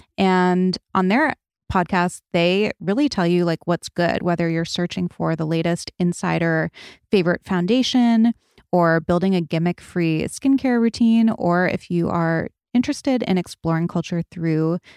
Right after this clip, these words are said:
a beauty lens, you can tune in every Wednesday to their podcast. They have epic guests like Makeup by Mario, Tracy Ellis Ross, Kate Hudson, so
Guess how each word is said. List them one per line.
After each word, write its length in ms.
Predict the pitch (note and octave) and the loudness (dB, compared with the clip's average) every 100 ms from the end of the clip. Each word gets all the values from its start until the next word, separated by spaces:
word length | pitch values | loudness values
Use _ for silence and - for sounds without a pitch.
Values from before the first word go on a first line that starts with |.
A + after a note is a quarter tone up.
| - | -8
a 80 | F3 | -4
beauty 320 | F3+ E3+ E3 | 0 0 0
lens, 460 | E3 D#3+ D#3+ E3 - | 0 0 0 -2 -4
you 140 | F3 | -4
can 160 | E3 F3 | -2 -2
tune 240 | - F3+ | -2 0
in 160 | E3+ E3 | 0 0
every 220 | - A3 | -2 0
Wednesday 460 | G#3+ F#3+ F#3+ G3 F#3 | 2 2 0 0 -2
to 500 | - - F3 E3+ E3 | -4 -2 0 2 0
their 180 | E3 D#3+ | -2 -4
podcast. 680 | - E3 - F3+ E3 - | -4 -4 -2 -2 -2 -4
They 100 | - | -4
have 180 | E3+ F3 - _ | -2 -2 -8 _
epic 400 | G#3 G#3+ A#3+ - - | -4 0 -2 -4 -2
guests 540 | F3 F3 - - - | 0 0 -4 -16 -6
like 360 | E3+ E3 - - - - - | -2 -2 -4 -12 -20 -14 -2
Makeup 300 | F#3+ F3+ F3+ | -2 0 -2
by 140 | D#3+ | 0
Mario, 540 | D#3+ G#3+ B3 A#3 A3+ A3 | 2 4 4 4 2 0
Tracy 500 | - F3 E3+ - E3+ | -2 -4 -4 -6 -4
Ellis 380 | E3+ E3+ F3+ - | -2 -4 -6 -6
Ross, 600 | G3+ B3+ A#3+ A#3 A#3+ - _ _ _ | 0 2 4 2 -2 -8 _ _ _
Kate 280 | - F#3+ - | -4 -2 -2
Hudson, 920 | - - B3 - B3+ A#3 A#3 A#3 A#3+ | -4 -2 -2 0 2 4 4 4 2
so 560 | - - - F3 F#3 G3+ | 0 -8 -2 0 2 0